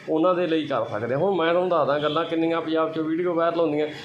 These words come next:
ਕਿੰਨੇ ਆ ਭਰਾਵਾਂ ਨੇ ਵੀਡੀਓ ਪਾਈਆਂ ਹੋਈਆਂ ਵੀ ਐਂ ਕਰਕੇ, "ਯਾਰ, ਮੇਰੇ ਸੱਟ ਵੱਜ ਗਈ, ਮੇਰਾ ਘਰ ਤਬਾਹ ਹੋ ਗਿਆ।"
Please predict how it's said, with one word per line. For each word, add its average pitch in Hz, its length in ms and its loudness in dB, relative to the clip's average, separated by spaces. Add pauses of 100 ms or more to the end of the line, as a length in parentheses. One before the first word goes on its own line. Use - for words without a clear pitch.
(200)
ਕਿੰਨੇ 175 320 2
ਆ 185 140 4
ਭਰਾਵਾਂ 180 500 2
ਨੇ 175 120 0
ਵੀਡੀਓ 170 340 0
ਪਾਈਆਂ 160 320 0
ਹੋਈਆਂ 151 420 0 (420)
ਵੀ 147 100 -2
ਐਂ 156 140 2
ਕਰਕੇ, 156 280 -2
"ਯਾਰ, 151 140 2
ਮੇਰੇ 151 240 2
ਸੱਟ 147 240 -2
ਵੱਜ 139 260 0
ਗਈ, 151 100 -2
ਮੇਰਾ 147 240 0
ਘਰ 165 220 0
ਤਬਾਹ 151 320 0
ਹੋ 151 140 -2
ਗਿਆ।" 147 180 2